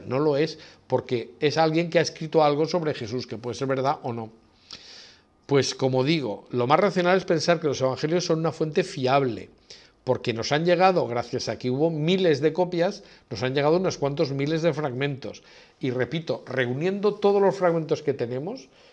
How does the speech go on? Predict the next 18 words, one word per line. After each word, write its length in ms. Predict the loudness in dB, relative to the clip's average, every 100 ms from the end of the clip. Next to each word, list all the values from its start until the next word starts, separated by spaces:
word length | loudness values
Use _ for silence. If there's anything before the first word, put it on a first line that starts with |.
| _ _
y 180 | -8 -2
con 200 | 0 0
muy 160 | 0
pocos 320 | 0 2 4
años 240 | 4 4 2
de 80 | 0
diferencia, 480 | 0 0 2 2
cien, 280 | 2 2 0
cientos 360 | 0 -4 -2 -2
años, 260 | -2 -4 -8
cien, 360 | -2 0 0 -2 -18 _
ciento 300 | -2 0 0
cincuenta 380 | -4 -2 -2 0
años 180 | -2 0
posteriores 520 | -2 0 0 0 0
a 60 |
los 160 | -2 -2
hechos, 300 | -2 -2 -6